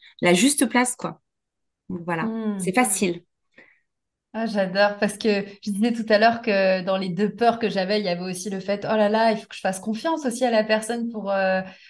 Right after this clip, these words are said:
Speaker 2: pour, euh, lui de confier un petit peu cette, euh, responsabilité-là. » Je sais que c'est une peur, mais qu'une fois que je l'ai, euh, levée et que je sais que j'ai trouvé la bonne personne,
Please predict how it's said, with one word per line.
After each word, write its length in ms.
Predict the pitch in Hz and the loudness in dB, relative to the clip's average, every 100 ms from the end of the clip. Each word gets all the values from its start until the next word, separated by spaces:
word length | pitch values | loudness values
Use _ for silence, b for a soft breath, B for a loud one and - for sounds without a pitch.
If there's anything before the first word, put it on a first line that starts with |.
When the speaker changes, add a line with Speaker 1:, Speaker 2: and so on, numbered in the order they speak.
| B _ | B _
Speaker 2:
pour, 240 | 208 175 | -6 -2
euh, 180 | 180 165 | 0 0
lui 160 | 170 180 | -2 -4
de 260 | 180 185 180 | -6 -6 -4
confier 420 | 269 262 - 285 254 | 0 0 0 0 0
un 140 | 208 | 0
petit 160 | - 208 | -4 -6
peu 100 | 247 | -4
cette, 300 | 226 214 170 | -2 -2 0
euh, 180 | 180 | 2
responsabilité-là. » 1040 | 175 214 214 220 208 202 190 190 190 240 - B B - | 2 0 -2 -4 -4 -4 -4 -2 0 0 0 B B -4
Je 100 | 226 | -2
sais 160 | 339 | -2
que 80 | 330 | -2
c'est 100 | 226 | -2
une 160 | 202 196 | -2 2
peur, 260 | 233 330 | 4 4
mais 120 | 180 | 2
qu'une 180 | 175 226 | 0 0
fois 200 | 226 294 | 2 2
que 200 | 294 202 | 2 0
je 80 | 190 | 0
l'ai, 320 | 180 180 180 | -4 -2 0
euh, 500 | 170 165 165 156 - | 2 2 0 -2 -2
levée 460 | 196 202 214 277 196 | -2 0 0 -2 -4
et 80 | 175 | -4
que 140 | 202 | -4
je 120 | 180 | -4
sais 220 | 180 269 | -2 -2
que 60 | 262 | -2
j'ai 120 | 220 | -4
trouvé 220 | - 214 | -4 -2
la 120 | 180 165 | -2 -2
bonne 280 | 196 202 | -2 0
personne, 560 | 202 185 - 254 277 | 0 -2 0 0 -2